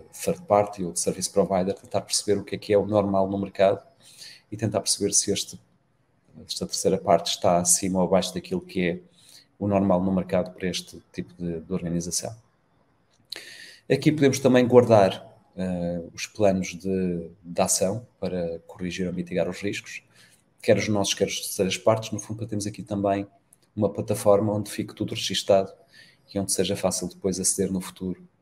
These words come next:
eh, a este, este tipo de informação. Aqui, estamos aqui quase a chegar ao, ao fim da apresentação.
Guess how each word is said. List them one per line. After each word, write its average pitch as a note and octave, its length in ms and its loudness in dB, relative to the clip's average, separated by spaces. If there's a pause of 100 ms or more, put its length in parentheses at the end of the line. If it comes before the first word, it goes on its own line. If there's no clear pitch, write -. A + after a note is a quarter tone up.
(160)
eh, D#2+ 340 -14 (320)
a D#2+ 60 -12
este, E2 400 -12
este - 140 -12
tipo F2 160 -8
de F2+ 80 -10
informação. - 440 -4 (4000)
Aqui, G#2+ 480 0 (340)
estamos - 320 -14
aqui F#2 160 -12
quase G2+ 220 -2
a - 20 -4
chegar F2+ 260 0
ao, E2+ 280 -6 (100)
ao - 80 -16
fim - 160 -8
da F#2+ 80 0
apresentação. A2+ 720 -2